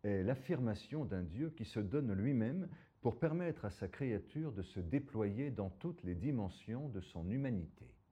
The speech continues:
Le signe de cet amour est le geste d'un Christ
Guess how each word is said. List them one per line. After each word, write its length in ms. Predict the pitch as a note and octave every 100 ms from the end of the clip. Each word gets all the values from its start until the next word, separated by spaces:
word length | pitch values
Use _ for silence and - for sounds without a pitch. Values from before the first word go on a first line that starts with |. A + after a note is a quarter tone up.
| _ _ _
Le 160 | - A2
signe 420 | - F#3+ A#2 D#2 -
de 60 | D2+
cet 260 | - D#2+ G#2+
amour 360 | B2 F3 B2+ - - _ -
est 100 | A2
le 120 | B2
geste 420 | B2+ D#3 F3+ -
d'un 200 | F#2 G#2
Christ 380 | G2 - A#2+ C#3+